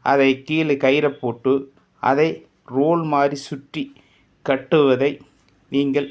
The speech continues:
இப்போது பார்த்து கொண்டிருக்கிறீர்கள். இந்த கட்டப்பட்டுகின்ற கட்டானது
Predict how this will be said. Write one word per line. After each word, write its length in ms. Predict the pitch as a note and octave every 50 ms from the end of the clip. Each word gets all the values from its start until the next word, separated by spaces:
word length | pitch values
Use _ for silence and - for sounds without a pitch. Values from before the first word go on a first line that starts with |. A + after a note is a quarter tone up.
| - -
இப்போது 280 | C3+ B2+ - C#3 C3+
பார்த்து 340 | C3+ - B2+ B2 C3 B2+ C#3
கொண்டிருக்கிறீர்கள். 800 | C3 - B2 A#2 A2+ A2 A2 G#2 - G#2+ G#2+ A2 G#2+ A2 G#2 F#2 - _ _ _ _ - _ _ _ _ _ _ -
இந்த 180 | D#3 C#3+ C3+ C3
கட்டப்பட்டுகின்ற 720 | - D3+ D3 - G3 F#3 F#3+ - E3 D#3 D#3+ D3 D3 C#3+ C#3
கட்டானது 640 | C#3 C#3+ C3 - - E3+ D#3 D3 C3+ B2 A2 B2 B2+